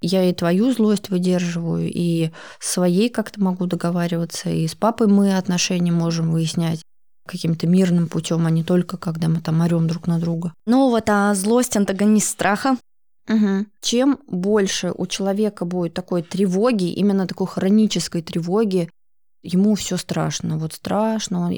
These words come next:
Speaker 1: э, жизнь очень страшная, мир очень страшный, опасный, то тем меньше в нем будет вот этой вот способности противостоять.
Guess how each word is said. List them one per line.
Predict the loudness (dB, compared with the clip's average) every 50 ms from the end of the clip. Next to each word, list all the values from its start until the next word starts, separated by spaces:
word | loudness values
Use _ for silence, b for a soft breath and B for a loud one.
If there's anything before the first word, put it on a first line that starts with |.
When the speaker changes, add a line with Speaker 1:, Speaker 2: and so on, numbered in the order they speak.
| -2 -4 -4 -2
Speaker 1:
э, | -2 -2
жизнь | 0 0 0 2 2 0 0
очень | -2 -4 -4 -4 -6 -6
страшная, | -6 -6 -4 -4 -4 -4 -4 -6 -6 -6 -4 -4
мир | -2 -2 -2 -4
очень | -4 -6 -6 -8 -10 -10
страшный, | -8 -6 -4 -2 -2 -2 -4 -4 -4 -4 -4
опасный, | -4 -4 -4 -2 -2 -2 -4 -4 -4 -4 -4 -4 -6 _ _ _ _ _
то | -4 -2 -2 0 0 0 0 0 0 -2 -4 _ _ _ _ -8
тем | -2 0 0 2 2 2
меньше | 2 2 0 0 0 -2 -4 -2 -2 -2 -2 -4 -6
в | -6 -2 0
нем | 0 2 2 2 0 0 0 -2
будет | -4 -4 -2 -2 -2 0 -2 -4 -4 -6 -8
вот | -6 -6 -6
этой | -6 -6 -6 -6
вот | -6 -8 -8
способности | -10 -12 -10 -6 -4 -2 0 0 -2 -2 -4 -8
противостоять. | -10 -4 -4 -4 -2 0 0 -2 -2 -2 -4 -4 -4 -2 -2 -2 -4 -6 -10 -18